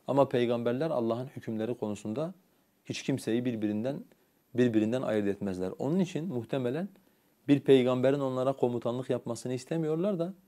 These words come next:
ne istiyorlar? Onun yerine bir sıradan bir insanın onlara komutanlık yapmasını istiyorlar ve muhtemelen şöyle bir beklentileri var. Şimdi İsrail oğullarına komutan seçilecekse kimden seçilir?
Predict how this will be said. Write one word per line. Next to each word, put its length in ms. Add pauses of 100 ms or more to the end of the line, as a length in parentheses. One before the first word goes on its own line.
(200)
ne 100
istiyorlar? 540 (440)
Onun 220
yerine 360
bir 220 (360)
sıradan 500
bir 80
insanın 340
onlara 300
komutanlık 560
yapmasını 460
istiyorlar 480
ve 100
muhtemelen 880 (580)
şöyle 360
bir 100
beklentileri 680
var. 140 (540)
Şimdi 240
İsrail 440
oğullarına 500
komutan 420
seçilecekse 640
kimden 280
seçilir? 500